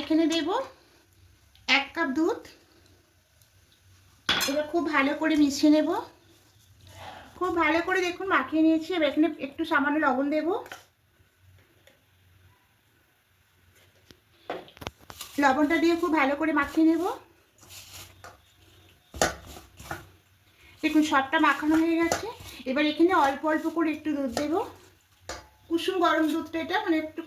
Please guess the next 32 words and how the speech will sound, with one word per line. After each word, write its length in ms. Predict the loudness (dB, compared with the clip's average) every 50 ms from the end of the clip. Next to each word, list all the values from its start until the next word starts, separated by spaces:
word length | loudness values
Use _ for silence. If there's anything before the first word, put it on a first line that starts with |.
| -6 -4
খুব 120 | -4 -2 0 0
গরম 220 | 0 0 2 2 2 2
না, 60 | 2 0 -2 -8 -16 -18 -20 -20 -20 _ _ _ _ _ _ -20 -20 -20 -20 _ -18 -16 -8 -2
হালকা 260 | 0 0 0 0 -2
হালকা 200 | -4 -2 0 0 2 2
গরম 200 | 2 2 2 0 -2 -4
থাকবে, 240 | -6 -4 -2 -2 -4 -4 -6 -10 -18 -20 _ _ _ _ _
অল্প 240 | 0 2 2 4 4 2 2
অল্প 120 | 2 2 0 -2 -2
দিতে 160 | -4 -4 -4 -4
হবে। 200 | -4 -6 -8 -10 -14 -16 -20 -20 -20 _ _ _ _ _ _ -20 -20 -20 -20 -20 _ _ _ _ _ _ _ _ _ -12 -12 -12 -14 -20 _ _ _ _ _ _ _ -20 -20 -10 -6 -2
এবার 120 | 2 4 4
অল্প 120 | 4 2 0 -2
অল্প 140 | -2 -2 -2 0 0
দিয়ে 120 | 2 4 4 4
মাখবো, 280 | 4 0 -4 -10 -14 -14 -16 -20 -20 -20 _ _ _ _ _ _ _ _ _ _ -20 -20 -20 -16 -14 -14 -14 -14 -16 _ -14 -6 -2
যেন 140 | 2 4 4 4 4 4
ডো 120 | 2 2 4 4 6
না 60 | 4 4 4
হয়, 180 | 2 2 2 2 0 0
এভাবে 180 | 0 0 0 -2 -2
ঝুরঝুরে 360 | -4 -6 -4 -4 -2 -2 -2 -2
হবে। 200 | -2 -4 -6 -8 -10 -14 -20 -20 -20 -20 -20 -20 _ _ _ _ -20 -20 _ _ -20 -20 _ _ -20 _ _ -12 -8
দেখুন 160 | -4 0 2 2 2
আমার 140 | 4 4 4
মনে 120 | 4 4 2 4
আর 60 | 4 4 4
লাগবে 240 | 4 2 2 2 4
না, 100 | 4 4 4 0
ঝুরঝুরে 320 | -4 -4 -2 -2 0 0 0
হয়ে 140 | 0 0 0 -2
গেছে। 240 | -4 -6 -6 -6